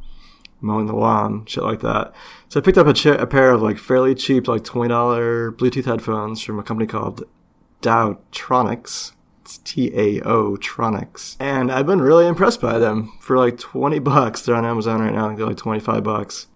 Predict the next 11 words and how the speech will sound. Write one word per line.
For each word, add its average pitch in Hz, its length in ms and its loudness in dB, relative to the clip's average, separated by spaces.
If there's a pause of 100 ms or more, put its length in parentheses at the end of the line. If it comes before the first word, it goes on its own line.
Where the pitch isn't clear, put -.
Um, 110 380 0
they 120 80 -2
work 147 260 0
really, 147 200 2
really 143 200 0
well. 147 360 0
The 113 80 -2
sound 127 280 0
quality 135 420 4
is 113 680 0
okay. 139 420 2